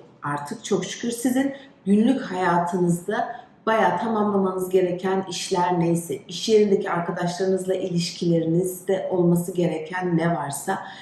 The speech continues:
ya da evcil hayvanlarınızla ilgili ya da sağlığınızla ilgili ertelediğiniz ne varsa hepsini önünüze getirdi ve size bunları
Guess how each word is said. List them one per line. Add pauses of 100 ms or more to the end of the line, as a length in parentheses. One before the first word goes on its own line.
(120)
ya
da
evcil
hayvanlarınızla
ilgili
ya
da
sağlığınızla
ilgili
ertelediğiniz
ne
varsa
hepsini
önünüze
getirdi (340)
ve
size
bunları